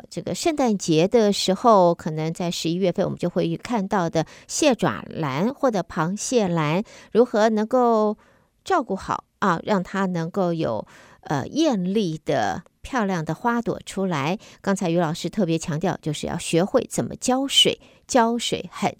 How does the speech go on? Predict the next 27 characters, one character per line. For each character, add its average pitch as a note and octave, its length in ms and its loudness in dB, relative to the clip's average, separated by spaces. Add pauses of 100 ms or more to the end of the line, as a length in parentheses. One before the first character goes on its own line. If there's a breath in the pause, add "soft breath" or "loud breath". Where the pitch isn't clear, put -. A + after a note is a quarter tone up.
重 D3+ 360 -2
要 E3 240 4 (120)
啊， - 200 -2 (240 soft breath)
浇 G3+ 260 0
水 - 320 -6
很 - 180 -8
重 D#3 280 -6
要。 D3+ 160 -2 (320 loud breath)
好， A#3 100 6
下 D4 200 4
边 E4 180 4
我 B3+ 80 4
们 G3 100 2
再 A3+ 200 2
继 C#4 280 0
续 - 340 -2 (140)
今 G#3+ 220 -2
天 G#3+ 260 2
我 F3 120 -2
们 D#3 220 -4
第 F3 300 -2
二 C4+ 260 -2
阶 F#3 280 -4
段 E3+ 260 -4
的 - 160 -6
节 - 240 -10
目。 G#3 240 0